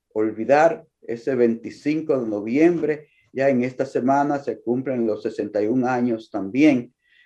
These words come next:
del crimen más horrendo que cometió la tiranía de Trujillo, que fue el asesinato de las hermanas de patria, Minerva y María Teresa Mirabal,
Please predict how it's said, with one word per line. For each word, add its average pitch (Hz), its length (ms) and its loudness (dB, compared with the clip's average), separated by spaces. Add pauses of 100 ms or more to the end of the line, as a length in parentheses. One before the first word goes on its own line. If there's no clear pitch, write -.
(140)
del 104 840 0
crimen 147 520 0
más 131 320 -4
horrendo 120 640 -2
que 95 300 -4 (280)
cometió 123 600 2
la 110 220 2
tiranía 107 800 0 (200)
de 98 200 -10
Trujillo, 127 680 -4 (360)
que 104 120 -8
fue 135 300 0
el 127 80 0
asesinato 120 920 -4 (280)
de 104 140 -4
las 104 200 -2
hermanas 123 680 0 (200)
de - 160 -10
patria, 131 640 0
Minerva 117 680 -2 (280)
y 104 140 -8
María 101 480 -4
Teresa 104 560 -2
Mirabal, 82 580 -6